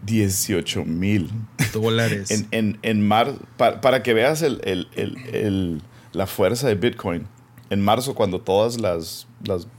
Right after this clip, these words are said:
Speaker 1: todo cayó, ¿no? O-, obviamente el
Speaker 2: Ujú.
Speaker 1: oro, todas las bolsas de valores, o sea, el mundo <laughs> entero cayó. Y todo se fue de picada horrible. Bitcoin, que andaba como en,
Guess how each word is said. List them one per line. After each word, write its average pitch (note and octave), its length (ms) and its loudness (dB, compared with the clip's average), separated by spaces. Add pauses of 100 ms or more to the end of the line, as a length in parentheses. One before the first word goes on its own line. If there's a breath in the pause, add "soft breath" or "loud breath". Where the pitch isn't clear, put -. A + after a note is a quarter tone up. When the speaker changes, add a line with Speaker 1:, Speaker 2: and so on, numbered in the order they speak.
Speaker 1:
todo C3+ 280 4
cayó, F2+ 280 0
¿no? G#2+ 260 -2
O-, G#2 200 -4
obviamente G2 340 2
el F2+ 120 0
Speaker 2:
Ujú. G#2+ 80 4
Speaker 1:
oro, A2+ 220 4
todas F#2+ 180 0
las F#2+ 160 0
bolsas G2+ 300 0
de F#2 60 2
valores, G2+ 300 0
o G#2 60 -2
sea, G#2 120 0 (160)
el A#2 140 4
mundo B2+ 320 2
<laughs> - 0 -
entero B2 460 2
cayó. F#2+ 340 0 (1600 loud breath)
Y G#2 100 0
todo G2+ 260 2
se G#2 140 0
fue G2 180 2
de G2+ 60 -8
picada F#2+ 320 0
horrible. G2 540 -2 (260)
Bitcoin, A#2+ 460 0
que A2 80 -2
andaba F#2+ 240 0
como G2+ 200 -2
en, E2 180 -6